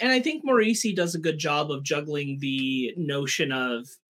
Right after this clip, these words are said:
you know, the story is ending. You know, in one sense that a character knows the story is ending as well, which is Billy, because Billy goes into this believing this will be the end of him, and in fact, it will be. Um,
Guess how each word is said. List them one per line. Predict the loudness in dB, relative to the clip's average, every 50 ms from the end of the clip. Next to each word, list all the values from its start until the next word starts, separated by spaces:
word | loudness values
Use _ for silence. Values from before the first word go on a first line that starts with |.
| _ _ _ _ _ _ _ _ _ _
you | -2 2 4 4 6
know, | 6 6 6 6
the | 6 4
story | 2 4 4 4 4 4 4 2
is | 0 -2
ending. | -2 -2 -2 -2 -2 0
You | 2 6 6
know, | 6 6 6 6 4
in | 4 4 2
one | 2 2 2 0 0
sense | 2 2 0 0 0 0
that | 0 0
a | -2
character | -2 -4 -2 -2 0 -2 -2 -6 -8 -10 -8
knows | -8 -8 -8 -8 -8 -6
the | -4
story | -4 -4 -2 -4 -4 -4 -4
is | -6 -6
ending | -6 -4 -4 -4 -6 -6
as | -8 -8 -4
well, | -4 -4 -4 -6 -8 -12 -14 _ -20 _ _ _
which | -2 -2
is | -2 -2 -2
Billy, | -2 -2 -2 0 -2 -4 -4 -6 -6 -8 _ _ _ _
because | -2 0 4 4 4 4 4
Billy | 4 4 4 4 4 2 2 0 -2 -2 -4 2 4
goes | 6 6 6 6 4 2
into | 0 -2 -2 -2
this | 0 0 0 0
believing | 0 0 0 2 2 2 2 2 0 0 0 -2 -4 -4 0
this | 2 2 2 2 2
will | 2
be | 2 2
the | 2 0 0
end | -2 -4 -6
of | -6 -4
him, | -2 0 2
and | 2 4
in | 4 4 4
fact, | 4 2 0 4 4
it | 2 4
will | 4 0 -4 -4
be. | -4 -4 -4 -4 -4 -8 -16 -18 -18 -18 -18 0 _
Um, | 8 10 10 10 10 8 6 4 0 -2 -4